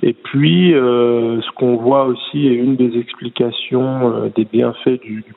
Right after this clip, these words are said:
polarisé à terme, euh, c'est aussi, il y a, il y a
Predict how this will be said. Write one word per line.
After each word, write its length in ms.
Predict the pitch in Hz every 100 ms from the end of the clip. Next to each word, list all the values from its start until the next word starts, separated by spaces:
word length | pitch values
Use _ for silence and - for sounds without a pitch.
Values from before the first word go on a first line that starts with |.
| -
polarisé 580 | 113 110 110 107 113
à 60 | 104
terme, 480 | - 143 170 180 160 - - - - -
euh, 640 | - 120 113 110 107 107 107 104 -
c'est 80 |
aussi, 300 | 113 110 -
il 300 | 156 170 160 127
y 60 |
a, 40 | 120
il 80 |
y 80 | 123
a 80 | 113